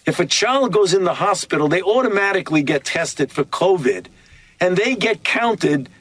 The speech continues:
as a covid hospitalized individual, when in fact they may go in for a broken leg or appendicitis or something like that. So it's overcounting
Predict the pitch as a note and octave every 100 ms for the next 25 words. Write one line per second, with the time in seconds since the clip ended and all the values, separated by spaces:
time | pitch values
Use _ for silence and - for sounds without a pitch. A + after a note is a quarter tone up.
0 | _ - E3 D#3+ F#3 - F#3 G#3+ F#3+ G3+
1 | E3+ - - G3+ - - E3 E3+ E3+ E3+
2 | D3 - F#3+ F3 D#3 D#3+ F3+ C#3+ G#2 -
3 | - _ _ - F3+ G3+ F#3+ A3+ A#3+ -
4 | A3 A3+ A3 F#3 G3+ F#3+ A3 G3+ F#3+ E3
5 | _ _ - F#3 E3 C3+ G#3+ G3+ G3+ F#3
6 | F#3+ G#3+ D3+ - - - - - E3+ F3
7 | - G3+ G3+ F#3 - F#3+ G#3 F#3 C3 -
8 | - - _ - F3 - F#3+ E3+ F3+ D#3+
9 | D#3 C3+ E3+ C#3+ A2+ - _ _ - -
10 | G4+ F#3+ - - A3+ B3 A3+ - - G3+
11 | A3 - C#3 A2+